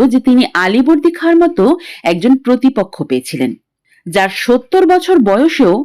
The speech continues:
নেতৃত্ব দেওয়ার অসাধারণ গুণ ছিল এবং তিনি সরফরাজ খানের দুর্বলতাগুলো জানতেন।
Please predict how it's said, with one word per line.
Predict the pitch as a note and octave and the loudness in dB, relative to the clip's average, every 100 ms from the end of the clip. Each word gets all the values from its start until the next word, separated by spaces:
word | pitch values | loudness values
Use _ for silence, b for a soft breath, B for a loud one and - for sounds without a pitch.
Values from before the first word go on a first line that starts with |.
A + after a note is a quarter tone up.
| B B B | B B B
নেতৃত্ব | A3 C4 - F4 F4+ | 0 0 2 0 2
দেওয়ার | F#4 F#4 F#4 - | 0 2 0 0
অসাধারণ | F3 F3+ C4 C4 G#3+ F3 | -2 -2 -2 0 0 0
গুণ | D3 C3+ C3 | 0 0 -2
ছিল | - C3+ - _ _ _ _ - | -2 -6 -6 _ _ _ _ -6
এবং | F#3+ F#3+ G3+ | -2 0 0
তিনি | G3+ G3 | -2 -2
সরফরাজ | G3 F#3 C4+ D4 D4+ | -2 -2 0 0 0
খানের | D4+ D4+ C4 | 0 2 2
দুর্বলতাগুলো | F3+ G#3 G3 C4 D4 E4 C#4+ G3 | 2 0 2 2 2 2 2 0
জানতেন। | E3 C#3 A#2 B2+ | -2 -4 -4 -8